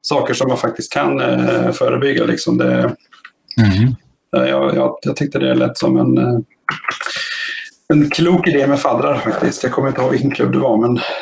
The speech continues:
Speaker 1: eh, kanske Järfälla. Vi får se. Det är säkert någon som, som vet, så brukar de, eh, kommentera. Eh, eh, ja,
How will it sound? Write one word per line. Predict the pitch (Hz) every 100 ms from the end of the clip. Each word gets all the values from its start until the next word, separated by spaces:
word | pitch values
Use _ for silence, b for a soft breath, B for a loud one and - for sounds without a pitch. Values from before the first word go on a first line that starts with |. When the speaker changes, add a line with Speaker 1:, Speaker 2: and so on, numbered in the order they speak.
| B 113
Speaker 1:
eh, | 107 107 110 107
kanske | - 131 - 120
Järfälla. | 101 - 123 113 - -
Vi | 107
får | 107
se. | 127 127 - -
Det |
är | 127 120
säkert | 147 135 139
någon | - 131 127
som, | 127 123 123
som | 135 127
vet, | 127 113 -
så | 127
brukar | 123 123 120
de, | 127 123 123
eh, | 120 120 123 123 B B B
kommentera. | - 127 127 131 - - - 131
Eh, | 127 117 123 123 - _ B B B B 185 - 170
eh, | 165 160 160 156 156 156 151
ja, | 147 185 233 240